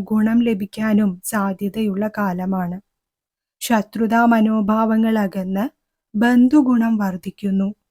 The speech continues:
തുലാക്കൂറുകാർക്ക് വ്യാഴപ്രീതികരമായ കാര്യങ്ങൾ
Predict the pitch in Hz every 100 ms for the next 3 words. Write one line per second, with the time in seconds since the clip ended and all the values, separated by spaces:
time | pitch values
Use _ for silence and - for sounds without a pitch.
0 | _ _ _ _ _ _ 294 294 294 320
1 | 330 311 269 262 254 254 240 254 247 247
2 | 214 202 220 220 226 240 - 247 226 240
3 | 240 233 233 233 233 226 226 208 196 214
4 | 214